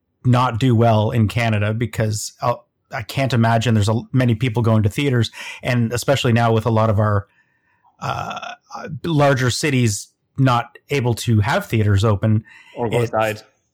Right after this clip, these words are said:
Speaker 1: Yeah, it, it just seems silly. So that was a week ago.
Speaker 2: <laughs> Do, do you feel like a week ago, Warner Brothers does this announcement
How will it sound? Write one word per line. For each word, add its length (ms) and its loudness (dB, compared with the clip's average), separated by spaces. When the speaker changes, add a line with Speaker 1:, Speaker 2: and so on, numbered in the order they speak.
Speaker 1:
Yeah, 640 -2
it, 200 -2
it 140 -2
just 200 -2
seems 640 0
silly. 340 -4
So 340 -2
that 200 0
was 460 -2
a 60 -2
week 260 2
ago. 500 0
Speaker 2:
<laughs> 120 -20
Do, 100 -2
do 100 -8
you 140 -4
feel 540 2
like 320 0
a 120 2
week 260 -4
ago, 560 -2
Warner 260 2
Brothers 340 2
does 280 -2
this 260 -6
announcement 760 -8